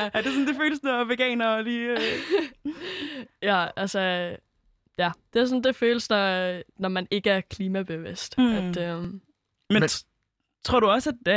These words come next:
Speaker 1: øh, at der kan være noget positivt i den her shame? Altså, at, at man på en eller anden måde også kan rykke sig med den?
Speaker 2: Øhm, jeg tror, at man skal lægge lidt låg på det.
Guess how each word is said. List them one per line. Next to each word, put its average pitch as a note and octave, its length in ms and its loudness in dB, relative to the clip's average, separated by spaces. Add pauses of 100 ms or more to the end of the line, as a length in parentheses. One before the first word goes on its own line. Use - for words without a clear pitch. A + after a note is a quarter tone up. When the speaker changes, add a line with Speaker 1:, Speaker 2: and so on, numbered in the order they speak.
Speaker 1:
øh, - 100 0
at - 180 -2
der G3+ 80 4
kan G3 220 0
være G3 280 4
noget G3 420 2
positivt C#4+ 760 -4 (120)
i G#3+ 100 -2
den F#3+ 200 2
her F#3 240 2 (160)
shame? F#3 500 0 (160)
Altså, G3+ 240 0
at, F#3 320 0
at - 160 -4 (440)
man G3 140 4
på A3 80 2
en A3+ 40 6
eller B3 120 6
anden A3 80 2
måde G#3+ 200 2
også G3+ 160 2
kan G#3+ 120 -4
rykke B3 200 0
sig F#3+ 160 -4
med F#3+ 200 2
den? F#3+ 200 0 (1160)
Speaker 2:
Øhm, F#3+ 640 4 (200)
jeg G#3+ 120 4
tror, B3+ 480 4
at - 600 -4
man F#3+ 180 0
skal F3+ 640 0
lægge G3 300 0
lidt A3 160 -2
låg A3+ 200 2
på - 140 -4
det. E3+ 160 -8